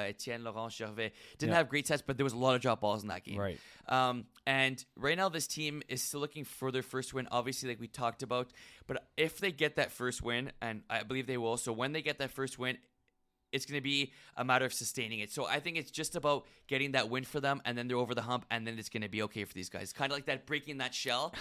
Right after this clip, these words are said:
Speaker 2: <sighs> Is it too late, though, in week nine?
Speaker 1: I know.
Speaker 2: I-,
Speaker 1: It,
Speaker 2: it's, it's,
Speaker 1: <sighs> we
Speaker 2: they, they would have to win three in a row to just get a chance, uh,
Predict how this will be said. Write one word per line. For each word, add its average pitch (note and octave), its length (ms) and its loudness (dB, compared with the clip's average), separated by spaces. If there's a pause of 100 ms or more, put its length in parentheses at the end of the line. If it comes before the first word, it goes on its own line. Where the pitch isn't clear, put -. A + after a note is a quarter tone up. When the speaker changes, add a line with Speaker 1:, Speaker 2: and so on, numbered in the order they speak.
(120)
Speaker 2:
<sighs> - 180 -14
Is A2+ 120 0
it C#3 140 2
too E3+ 160 2
late, D#3+ 320 2
though, C3 160 6
in A2 100 2
week G#2+ 200 -2
nine? G2 180 2
Speaker 1:
I D#3+ 140 4
know. C#3+ 320 2
Speaker 2:
I-, - 20 2
Speaker 1:
It, C#3 160 2
Speaker 2:
it's, C#3 400 0
it's, C#3 180 2 (460)
Speaker 1:
<sighs> - 420 -4
we E3 140 2
Speaker 2:
they, D#3 120 10
they E3+ 180 10
would E3+ 100 12
have F#3+ 200 12
to G3 100 12
win F#3+ 160 8
three F3+ 240 8
in E3+ 80 8
a D#3 60 12
row E3+ 200 12
to D3 220 4
just A2+ 320 4
get D3 180 4
a C#3 80 -2
chance, C#3 680 4 (300)
uh, C#3+ 140 10